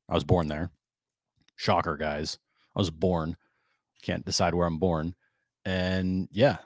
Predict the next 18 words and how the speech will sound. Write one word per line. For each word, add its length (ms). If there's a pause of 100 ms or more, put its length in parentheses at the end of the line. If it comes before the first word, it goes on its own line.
(120)
so 200
that's 220
where 120
I 40
was. 280 (1300)
It's 180
like, 400
it's 100
like 80
wine, 300
like 160
Nap-, 320
Sonoma, 580
Napa. 460 (3750)
Um, 840 (1400)
let's 140
see 280
here. 720